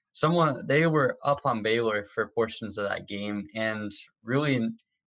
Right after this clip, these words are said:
even though they lost by, I believe it was eleven, it was a close game throughout. And then a team such as, um,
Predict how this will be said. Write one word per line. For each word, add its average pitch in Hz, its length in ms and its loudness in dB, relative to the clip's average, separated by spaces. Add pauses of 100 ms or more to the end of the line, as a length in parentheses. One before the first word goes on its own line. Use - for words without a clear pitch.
even 139 240 4
though 139 120 6
they 120 100 4
lost 117 340 2
by, 113 80 2
I 104 40 2
believe 107 240 -4
it - 20 -8
was 101 260 -8
eleven, 107 460 -2
it 107 120 -10
was - 480 -10
a 117 60 -8
close 151 380 -4
game 117 320 -2
throughout. 98 480 -4 (500)
And 117 140 0
then 123 100 0
a 120 60 2
team 147 420 0
such 123 340 -2
as, 104 340 -4
um, 92 380 -10